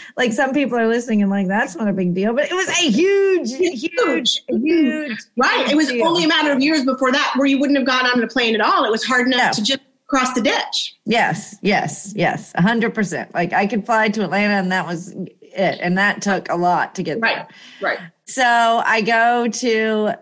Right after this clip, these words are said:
Speaker 1: Tony Robbins, still, like, not real sure what the whole gig is, but, you know, twelve, fifteen hour days. I'm like, "What in the hell?" And I still kinda went knowing I was scared of those days, but I'm like,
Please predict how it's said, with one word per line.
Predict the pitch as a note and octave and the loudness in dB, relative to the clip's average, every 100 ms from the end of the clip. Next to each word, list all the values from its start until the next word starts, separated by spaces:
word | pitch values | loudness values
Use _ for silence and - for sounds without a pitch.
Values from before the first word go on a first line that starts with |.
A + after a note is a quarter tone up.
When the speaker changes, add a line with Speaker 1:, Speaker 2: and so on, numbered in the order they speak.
| - | -6
Speaker 1:
Tony | A3 G#3 A3 | -2 0 2
Robbins, | G3+ E3 E3+ G3+ A3+ - - _ - | 2 0 2 0 0 -4 -16 _ -10
still, | - B3 C#4 C#4 | -4 0 2 2
like, | A#3 A3 G#3+ - | 2 0 -4 -2
not | A3 G#3+ G3 | 0 2 0
real | G3+ G3 | 0 -2
sure | - F#3 F#3 | 0 0 0
what | E3+ F3+ | 0 -2
the | |
whole | F3+ F3+ | 0 0
gig | F3+ E3+ D#3+ F3+ | 0 0 0 0
is, | F#3 F3+ F3+ | 0 -2 -4
but, | F3 E3 G3+ | -2 -2 -2
you | F#3+ | -2
know, | E3+ E3 F3 - _ _ _ _ _ | -2 -4 -6 -8 _ _ _ _ _
twelve, | - A#3 A3+ A3+ A3+ | -4 0 2 0 -2
fifteen | G3+ G3+ A3 | -4 -2 -2
hour | F3+ E3 F3 | 0 0 0
days. | A3 G#3+ G#3 G#3 | 2 2 0 0
I'm | F#3 | -2
like, | F3+ D3+ - | -2 -4 -8
"What | G3 A3 | -6 -4
in | G#3 D#3+ | -2 -4
the | C3 | -4
hell?" | E3+ E3+ F#3 F3+ F3+ F3 | -4 -2 -2 -2 -2 -4
And | D3+ F3+ | -4 -2
I | G3+ | -2
still | G3 D#4 D#4+ | -2 -2 -2
kinda | D#4 C#4 A3 | 0 -2 -2
went | G3 A3+ C4 - | 0 0 -2 -2
knowing | A3 A3+ C4 C#4+ D4+ D4 _ _ _ _ _ _ - | 0 0 0 -2 -4 -12 _ _ _ _ _ _ -2
I | A#3+ | 0
was | B3+ | 0
scared | - C#4 C4+ | 0 0 2
of | C4+ | 2
those | C4+ C4+ | 0 0
days, | C#4 C#4 C#4 A3+ | 0 2 0 0
but | B3 | 0
I'm | A3 A3 | 0 2
like, | G#3+ G3+ | 0 -2